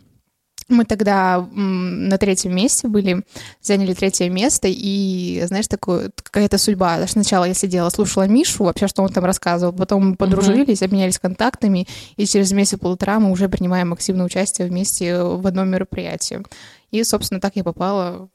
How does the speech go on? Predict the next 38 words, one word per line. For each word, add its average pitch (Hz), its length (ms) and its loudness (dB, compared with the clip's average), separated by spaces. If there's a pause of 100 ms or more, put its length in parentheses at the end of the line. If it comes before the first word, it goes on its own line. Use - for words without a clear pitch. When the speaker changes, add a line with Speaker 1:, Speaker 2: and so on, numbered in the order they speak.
(120)
Speaker 1:
вообще 180 500 -8
в 180 180 -8
молодёжную 175 480 -6
политику. 165 540 -14 (200)
Speaker 2:
То - 80 -2
есть, 208 100 -4
получается, 269 460 0
политика 233 600 -2
вошла 208 320 0
в 226 60 -10
твою 202 200 0
жизнь 214 320 2
абсолютно 202 520 2
случайно 214 720 0
и 220 240 0
каким-то 214 480 2
образом 214 440 2
победила 196 540 2
твой 185 220 2
голод 202 480 2 (400)
и 202 140 4
Speaker 1:
<laughs> - 140 4
Да, 320 200 4
Speaker 2:
ре-, 220 160 4
реш-, 240 180 2
Speaker 1:
представляешь? 277 600 2
Speaker 2:
<laughs> 220 140 2
решила 220 480 2
остаться 202 400 -2
в - 60 -8
твоей 190 240 0
жизни? 226 360 -2
То 190 100 0
есть 185 180 -2
это - 100 -6
не 196 120 2
было 170 180 2
каким-то 180 440 -4